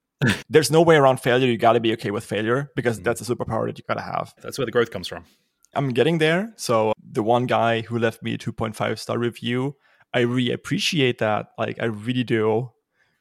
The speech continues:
Speaker 2: But it still <laughs> hurt my feelings.
Speaker 1: <laughs> Yeah.
Speaker 2: Um,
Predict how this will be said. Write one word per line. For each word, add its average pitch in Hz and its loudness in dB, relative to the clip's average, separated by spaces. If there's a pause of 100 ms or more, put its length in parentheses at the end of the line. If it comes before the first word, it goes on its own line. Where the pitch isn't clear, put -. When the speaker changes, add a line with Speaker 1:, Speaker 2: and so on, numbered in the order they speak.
(100)
Speaker 2:
But 151 2
it - 0
still 170 4
<laughs> - 4
hurt - 4
my 202 2
feelings. - 0
Speaker 1:
<laughs> 117 0 (840)
Yeah. 98 -2
Speaker 2:
Um, 123 4